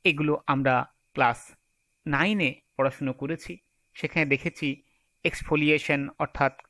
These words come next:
শিলা কিভাবে পেঁয়াজের খোসার মতন খুলে যাচ্ছে। আমরা খণ্ডীভবন প্রক্রিয়ায় দেখেছি যে শিলা কিভাবে ছোট ছোট খণ্ডে বিভক্ত হচ্ছে। ক্ষুদ্র কণা বিসরণে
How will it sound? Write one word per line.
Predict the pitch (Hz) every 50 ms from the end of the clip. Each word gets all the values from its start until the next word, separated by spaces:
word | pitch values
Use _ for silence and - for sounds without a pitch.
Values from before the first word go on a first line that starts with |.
| _ 262 -
শিলা | - - 170 160 165 160 156 - - -
কিভাবে | 202 202 185 165 170 160 147 151 143 143 - - - - _ _ -
পেঁয়াজের | 175 160 156 151 143 156 147
খোসার | - - 151 139 - 156 151 147
মতন | 143 139 - 143 135 131 - - _ _ _ _ _ _ _ _ _ _ _ -
খুলে | - 151 147 143
যাচ্ছে। | 143 131 123 - - - 120 117 - - _ _ _ _ -
আমরা | - 160 170 185 -
খণ্ডীভবন | - - 175 170 170 175 180 160 165 165 165 165 156
প্রক্রিয়ায় | - - - - - 160 156 151
দেখেছি | 151 143 - 160 - - 151 143 147 _ _ _ _ - -
যে | 160 160
শিলা | - - - 170 165 165 160
কিভাবে | - - 151 151 151 147 147
ছোট | - - -
ছোট | 156 - - 156
খণ্ডে | 147 - - 147 147 151 156
বিভক্ত | 147 131 139 135 - -
হচ্ছে। | 143 135 139 - - - 123 - _ _ - - - - -
ক্ষুদ্র | - - 202 180 175 196 208
কণা | 202 202 190 190 190
বিসরণে | 185 180 - - 185 185 180 180 180 175